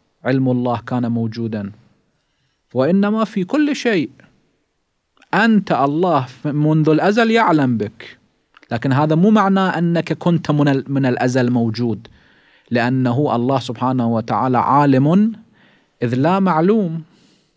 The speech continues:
وقد بينا فيما مضى يم-، إمكان تعلق العلم بالشيء غير الموجود. أنت الآن تعلم علم اليقين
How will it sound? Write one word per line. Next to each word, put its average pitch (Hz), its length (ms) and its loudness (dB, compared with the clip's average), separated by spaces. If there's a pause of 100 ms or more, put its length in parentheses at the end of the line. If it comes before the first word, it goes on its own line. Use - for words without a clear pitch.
(1400)
وقد 110 320 -8
بينا 135 460 0
فيما 107 360 -4
مضى 160 440 -4 (1040)
يم-، 151 500 2
إمكان 131 500 0
تعلق 131 560 0
العلم 139 520 -2
بالشيء 151 440 -2
غير 196 240 0
الموجود. 139 600 -2 (1300)
أنت 151 300 -2
الآن 127 520 -2
تعلم 156 580 0 (440)
علم 143 300 2
اليقين 139 680 -2